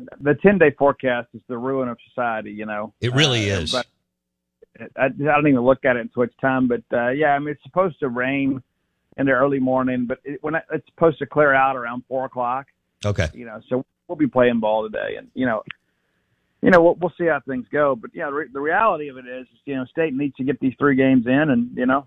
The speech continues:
Speaker 1: we'll just see how things go from there. But, I mean, let's just be honest about this. I mean, you know, State's best hope at this point is try to find a way to get to Hoover. And that, and then, you know, that's, anything beyond that would be incredible. But I,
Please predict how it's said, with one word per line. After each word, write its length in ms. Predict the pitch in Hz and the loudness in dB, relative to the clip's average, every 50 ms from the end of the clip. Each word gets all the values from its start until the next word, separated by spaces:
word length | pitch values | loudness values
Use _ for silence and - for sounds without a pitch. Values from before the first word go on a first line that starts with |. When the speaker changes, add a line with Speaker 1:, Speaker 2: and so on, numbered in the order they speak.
| _ - | _ -12
Speaker 1:
we'll 180 | 135 135 135 135 | -8 -6 -6 -6
just 100 | - - | -2 0
see 60 | 147 | 2
how 120 | 139 131 123 | 2 2 2
things 260 | - 139 135 131 110 - | 2 0 0 0 0 2
go 180 | 135 131 131 - | 2 0 0 0
from 140 | - 110 113 | 0 0 2
there. 320 | 123 143 143 120 104 101 | 2 2 2 2 0 -2
But, 180 | 98 110 110 117 | -4 -6 -6 -6
I 40 | 120 | -4
mean, 160 | 135 143 143 | -4 -4 -2
let's 180 | 165 180 - | -4 -4 -6
just 200 | - 127 117 _ | -6 -12 -12 _
be 120 | - 107 110 | -8 -6 -4
honest 280 | 110 123 135 131 - _ | -2 -2 -2 -2 -4 _
about 260 | - - - - _ | -12 -12 -12 -12 _
this. 180 | - 101 104 110 - | -8 -10 -8 -4 0
I 40 | 117 | 2
mean, 160 | 120 120 127 | 4 4 6
you 60 | 127 | 4
know, 200 | 123 117 113 101 98 - - _ | 4 4 2 0 -2 -12 -14 _
State's 260 | - 131 131 120 _ | -2 0 0 0 _
best 240 | - 123 120 117 - | 0 0 0 0 4
hope 180 | 131 131 113 - | 2 2 2 2
at 60 | - | -4
this 160 | - 117 117 - - | -6 -6 -6 -4 -2
point 240 | - 120 113 107 - | -2 -2 -2 -2 -4
is 60 | - | 0
try 140 | - 120 117 | 2 2 2
to 60 | 113 | 2
find 240 | - - 120 117 117 | 0 -4 -4 -2 -2
a 20 | |
way 140 | 120 120 120 | -2 -4 -4
to 60 | 113 | -4
get 180 | 117 123 123 - | -6 -8 -8 -6
to 60 | 117 | -4
Hoover. 300 | 127 143 147 - - _ _ _ _ - | -4 -4 -4 -6 -12 _ _ _ _ -12
And 120 | - 110 113 | -8 -4 -2
that, 200 | 120 120 - - | -2 -2 -2 -2
and 120 | 120 123 | 0 2
then, 200 | 127 127 123 117 _ _ _ _ _ _ _ _ _ _ _ _ _ _ _ _ _ - | 2 2 2 0 _ _ _ _ _ _ _ _ _ _ _ _ _ _ _ _ _ 0
you 80 | 127 | 2
know, 140 | 131 127 120 - _ _ _ _ _ - | 2 2 0 -2 _ _ _ _ _ -8
that's, 260 | - 113 135 139 - _ - - _ _ _ _ _ _ _ _ _ _ _ _ _ - | 0 2 2 2 0 _ -20 -20 _ _ _ _ _ _ _ _ _ _ _ _ _ -8
anything 420 | - 147 156 139 - 160 160 147 135 | -4 -2 -2 -2 0 -2 -2 0 -2
beyond 320 | 139 139 135 135 135 139 | -2 -2 0 0 0 0
that 220 | 139 143 143 127 123 | 0 0 -2 -2 -4
would 160 | 127 123 113 | -10 -10 -6
be 220 | 131 131 135 131 | -4 -4 -2 -2
incredible. 540 | 123 120 117 131 139 139 127 - - - _ | -4 -4 -2 0 0 0 0 -4 -14 -16 _
But 140 | - 110 107 | -10 -6 -4
I, 100 | 107 113 | -4 -4